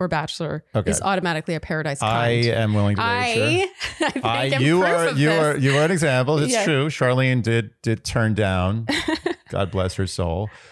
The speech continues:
Speaker 2: But, um, I would be willing to wager you that Joe will be on Bachelor in Paradise, and I'll tell you why. Because if Joe says he doesn't wanna go on Bachelor in Paradise, A B C is going to raise the pot.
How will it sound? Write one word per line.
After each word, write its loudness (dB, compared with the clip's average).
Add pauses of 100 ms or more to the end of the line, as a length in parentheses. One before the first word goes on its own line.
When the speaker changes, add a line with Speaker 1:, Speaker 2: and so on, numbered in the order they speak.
(160)
Speaker 2:
But, 2
um, 2 (520)
I 0
would -2
be -2
willing 0
to -2
wager -2
you -4 (400)
that 0
Joe 2
will 4
be 0
on 0 (100)
Bachelor -2
in -10
Paradise, 0
and 0
I'll 0
tell -2
you 0
why. 0
Because -2
if -4
Joe 2
says -2
he -2
doesn't 0
wanna -2
go -2
on -2
Bachelor -4
in -6
Paradise, -4 (880)
A 0
B 0
C -2
is 0
going 0
to -6
raise 0
the -6
pot. -4